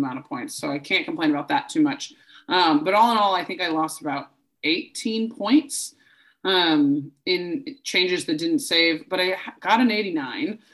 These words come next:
uh, which is not the worst considering all the things that didn't save for me, but still really frustrating 'cause I would have been over a hundred, um,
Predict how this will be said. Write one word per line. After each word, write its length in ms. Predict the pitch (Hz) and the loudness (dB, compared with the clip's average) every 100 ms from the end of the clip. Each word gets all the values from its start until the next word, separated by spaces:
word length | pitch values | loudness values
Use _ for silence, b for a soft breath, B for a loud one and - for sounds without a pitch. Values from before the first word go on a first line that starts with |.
| b b - | b b -2
uh, 320 | 190 160 139 | 2 2 2
which 220 | 165 208 - | -2 -4 -4
is 400 | 175 - - - _ _ _ _ | -4 -6 -8 -12 _ _ _ _
not 340 | 180 190 233 - - - | -4 0 0 -2 -14 -8
the 160 | 160 151 | 0 0
worst 540 | 147 185 277 - - | 2 2 2 0 2
considering 880 | 285 226 240 220 220 220 214 - - - | 2 4 0 0 0 -2 -6 -10 -14 -4
all 200 | 175 180 | 0 0
the 100 | 175 | -2
things 280 | 190 180 151 | -4 -4 -4
that 100 | 151 | 0
didn't 180 | 165 143 | 0 0
save 360 | - 156 185 | 0 -2 -2
for 140 | 254 240 | -2 2
me, 180 | 254 | 2
but 260 | 233 156 - | 2 -2 -6
still 480 | - 180 165 156 147 | -6 -2 2 2 2
really 240 | 165 156 | 2 2
frustrating 580 | 151 147 - 151 147 143 | 0 -4 0 2 2 0
'cause 160 | 147 143 | -6 -8
I 300 | 135 135 b b b _ | -8 -8 b b b _
would 120 | 135 170 | -2 2
have 40 | |
been 100 | 170 | 2
over 220 | 160 156 | 4 2
a 40 | 156 | 2
hundred, 580 | 156 151 147 147 151 _ _ _ - | 2 2 2 2 -4 _ _ _ -6
um, 560 | 156 139 120 117 101 | -2 -2 -4 -8 -10